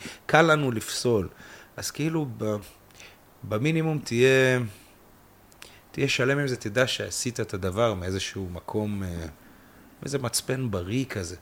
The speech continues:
מאיזה מצפן כשר, זאת אומרת, לשם משהו טיפה יותר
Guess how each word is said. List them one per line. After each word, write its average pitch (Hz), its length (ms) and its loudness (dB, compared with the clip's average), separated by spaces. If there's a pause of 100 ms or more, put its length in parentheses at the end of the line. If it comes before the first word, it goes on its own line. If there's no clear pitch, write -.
(120)
מאיזה 120 180 -10
מצפן 120 540 -6
כשר, 104 440 -2
זאת - 140 -10
אומרת, 117 400 -6 (1040)
לשם 120 400 4
משהו 143 420 0
טיפה 160 480 -2
יותר 123 540 -4